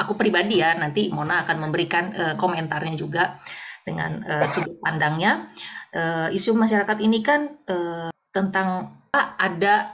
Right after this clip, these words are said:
kenapa nama itu dipakai dalam, eh, mereka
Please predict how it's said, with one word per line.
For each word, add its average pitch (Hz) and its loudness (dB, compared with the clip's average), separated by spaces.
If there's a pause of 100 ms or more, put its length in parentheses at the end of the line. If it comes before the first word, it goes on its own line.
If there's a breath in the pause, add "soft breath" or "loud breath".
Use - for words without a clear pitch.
kenapa 202 2
nama 175 2
itu 180 0
dipakai 190 0
dalam, 160 -4 (160)
eh, 147 -4
mereka 170 0